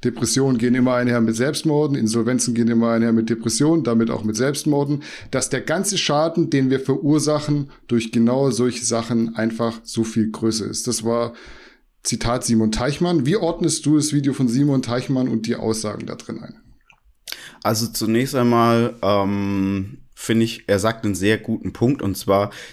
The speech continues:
Speaker 2: die Risikogruppen schützen, sofern sie das möchten. Und ich weiß, jetzt sagen alle, "Ja, jeder will doch geschützt werden." Warum rauchst du dann?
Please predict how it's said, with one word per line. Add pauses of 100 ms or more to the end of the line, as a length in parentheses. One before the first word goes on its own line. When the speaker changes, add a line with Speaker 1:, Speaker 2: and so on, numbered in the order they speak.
(180)
Speaker 2:
die
Risikogruppen
schützen,
sofern
sie
das
möchten. (340)
Und
ich
weiß,
jetzt
sagen
alle,
"Ja,
jeder
will
doch
geschützt
werden." (640)
Warum
rauchst
du
dann?